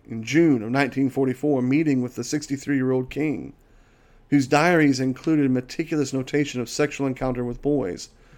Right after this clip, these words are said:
What isn't shown in the film, however, is the letter Kinsey sent King urging him to send the diaries.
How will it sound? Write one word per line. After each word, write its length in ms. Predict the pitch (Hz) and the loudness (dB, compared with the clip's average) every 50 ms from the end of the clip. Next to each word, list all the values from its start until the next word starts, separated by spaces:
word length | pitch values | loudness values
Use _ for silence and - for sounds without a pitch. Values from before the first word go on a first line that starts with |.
| - - - - - - - | -20 -20 -20 -20 -6 4 6
What 180 | 156 151 - | 6 8 8
isn't 300 | 143 170 190 190 214 196 | 8 8 8 8 6 2
shown 320 | 156 - - 165 147 143 135 | 2 2 4 4 4 4 4
in 60 | 131 | 2
the 80 | 127 | 0
film, 300 | 127 - 131 131 131 123 | 0 0 0 2 0 0
however, 420 | 127 117 123 127 123 127 120 131 135 | 0 0 0 0 0 0 0 0 0
is 260 | - 135 143 127 120 | 2 2 2 0 2
the 120 | 127 131 | 0 0
letter 340 | 131 139 156 175 175 151 135 | 2 2 4 4 4 4 2
Kinsey 400 | 139 - 160 160 156 139 135 131 | 2 2 0 0 2 2 0 0
sent 320 | - - 143 135 - - - | -2 -2 -4 -4 -4 -4 -4
King 400 | - 160 156 139 127 127 123 - - - - - _ - | -2 0 0 0 0 -2 -4 -6 -10 -20 -20 -14 _ 2
urging 720 | 117 156 185 196 190 147 151 147 131 123 123 123 131 143 - _ _ _ _ _ - | 6 10 10 10 8 8 4 2 2 2 0 -2 -4 -6 -10 _ _ _ _ _ -2
him 200 | - 151 151 143 | 2 2 4 4
to 140 | 147 147 143 | 2 0 -2
send 340 | - - 160 151 147 143 | -2 0 2 2 2 2
the 40 | 143 | 0
diaries. 600 | 139 151 156 160 156 147 123 113 85 - - - | 0 0 0 0 0 0 -2 -2 -4 -6 -10 -14